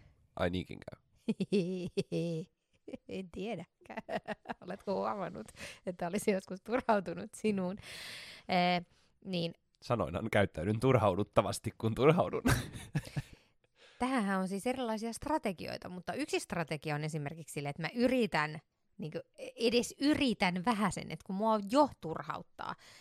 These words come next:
Speaker 2: niin mä yritän vähäsen, ää, löytää siitä jotain huumoria tai jotenkin käsitellä sitä asiaa huumorin kautta. Ää, esimerkiksi,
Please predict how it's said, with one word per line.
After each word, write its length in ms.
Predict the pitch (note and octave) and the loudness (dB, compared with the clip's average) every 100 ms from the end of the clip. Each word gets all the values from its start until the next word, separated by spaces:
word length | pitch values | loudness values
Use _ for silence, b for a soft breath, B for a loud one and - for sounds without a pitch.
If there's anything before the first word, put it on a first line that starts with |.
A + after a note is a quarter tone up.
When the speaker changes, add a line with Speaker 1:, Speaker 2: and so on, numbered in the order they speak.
| B | B
Speaker 2:
niin 80 | - | -4
mä 100 | D#3 | -2
yritän 480 | D#3+ E3 D#3 D3 D3 | 0 0 -2 -4 -4
vähäsen, 480 | D#3 D#3 D3 - - - _ _ _ _ - | -4 -2 -6 -8 -14 -16 _ _ _ _ -6
ää, 800 | D#3 D3+ C#3+ - - - - - - | -2 -2 -2 -4 -4 -6 -6 -8 -10
löytää 340 | D#3+ D#3+ C#3+ | -10 -8 -10
siitä 260 | - D#3 D3+ | -12 -10 -10
jotain 300 | - C#3+ D#3 | -10 -10 -8
huumoria 460 | C3 G2+ A#2+ F#2 - _ _ | -10 -10 -12 -12 -14 _ _
tai 160 | - E3 | -8 -6
jotenkin 300 | D#3 D3+ D3+ | -6 -8 -10
käsitellä 400 | F3 - D#3+ - | -10 -10 -12 -12
sitä 200 | - - | -14 -14
asiaa 280 | E3+ - - | -14 -12 -12
huumorin 380 | - - - - | -10 -12 -12 -14
kautta. 360 | - F3 - G3+ _ _ _ _ _ _ _ _ _ - | -10 -10 -8 -10 _ _ _ _ _ _ _ _ _ -10
Ää, 480 | E3 D3+ D#3 C3+ - - | -6 -4 -4 -4 -10 -12
esimerkiksi, 800 | F3+ F#3 F3 E3 D#3+ - - D#3 | -4 -2 -2 -4 -6 -8 -6 -6